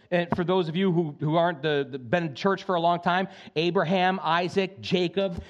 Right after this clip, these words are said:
Jacob has a brother named Esau. He steals his birthright through deception. Then he heads for the hills. And while he's running away,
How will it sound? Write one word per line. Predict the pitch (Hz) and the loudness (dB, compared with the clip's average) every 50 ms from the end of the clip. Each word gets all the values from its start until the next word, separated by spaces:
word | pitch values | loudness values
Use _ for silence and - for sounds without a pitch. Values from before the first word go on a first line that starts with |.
| - - _ | -16 -20 _
Jacob | - - 196 196 208 202 220 202 170 | -4 0 2 2 2 2 0 -2 0
has | 135 208 185 156 | 2 0 0 0
a | 180 | 0
brother | 143 117 147 185 190 196 202 | -4 0 2 2 2 2 2
named | 190 180 156 147 139 - | 0 0 0 -2 -4 -2
Esau. | - 196 220 214 214 - 233 208 208 208 214 208 208 - - | 0 0 0 0 2 2 4 4 6 4 4 2 0 -6 -8
He | - 165 | -6 -6
steals | - - - - 220 220 208 - | -6 -6 -2 0 2 2 2 0
his | 196 165 131 | -2 -6 -4
birthright | 113 - 196 208 202 208 214 196 202 190 | 0 2 2 2 2 2 0 0 0 0
through | - 196 170 | -2 -4 -6
deception. | 139 143 - - 202 202 208 202 - 214 214 196 | -4 -6 -2 0 2 0 0 0 -2 -2 0 0
Then | 190 190 | 0 -2
he | 190 160 151 | -2 -2 -2
heads | 180 190 180 - | -2 -2 -4 -4
for | - 165 151 | -6 -6 -4
the | 135 127 120 | -4 -4 -2
hills. | 139 190 190 196 202 214 220 214 - - - - - - | 0 2 2 2 2 0 -2 -4 -8 -18 -20 -10 -4 -2
And | 135 147 143 | 0 2 2
while | 190 233 247 247 214 | 2 2 2 2 2
he's | 202 165 139 | 0 -2 -2
running | 135 147 170 196 208 208 196 | 0 2 2 2 2 2 2
away, | 185 180 185 220 240 220 190 190 196 208 226 220 | 2 2 4 4 4 4 2 2 0 0 -2 -2